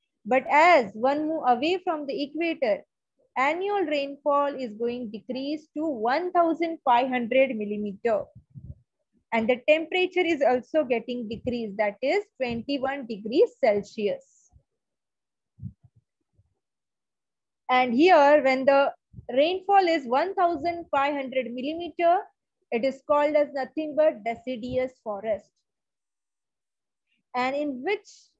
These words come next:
animal, which type of animal we see there? Grassland animal we will found in deciduous forest.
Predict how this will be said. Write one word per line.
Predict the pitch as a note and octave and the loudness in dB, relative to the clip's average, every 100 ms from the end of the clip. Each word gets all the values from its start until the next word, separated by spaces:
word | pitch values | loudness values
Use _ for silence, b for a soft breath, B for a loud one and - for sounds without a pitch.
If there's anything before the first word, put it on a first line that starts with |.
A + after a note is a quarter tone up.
| _ D4 | _ -4
animal, | D#4 E4+ F4+ F4+ C#4 | -2 -2 -2 -2 -2
which | D#4+ - | -4 0
type | F4+ E4+ | 2 2
of | F4+ F4 | 0 -2
animal | E4 E4+ E4+ D#4+ | -2 -2 -2 -2
we | - | -2
see | D#4+ E4 | 0 2
there? | E4 E4+ G#4+ - _ _ G3 | 6 6 6 -2 _ _ -2
Grassland | A#3+ C4 D4+ - D#4+ E4 D#4+ - | 4 6 6 2 0 0 -2 -4
animal | B3+ C4+ D#4 D4+ D4+ B3+ | -2 -2 -4 -2 -2 -4
we | A#3 | -4
will | A#3 A3+ C4+ | -6 -4 -2
found | C4+ D4+ C#4 | 0 -2 -4
in | D4+ C#4 | -6 -4
deciduous | A3+ A3 A#3 A3 B3 A#3+ - | -6 -4 -6 -4 -2 -2 -2
forest. | A3 G#3 G#3 G#3 _ _ | -2 -2 -4 -12 _ _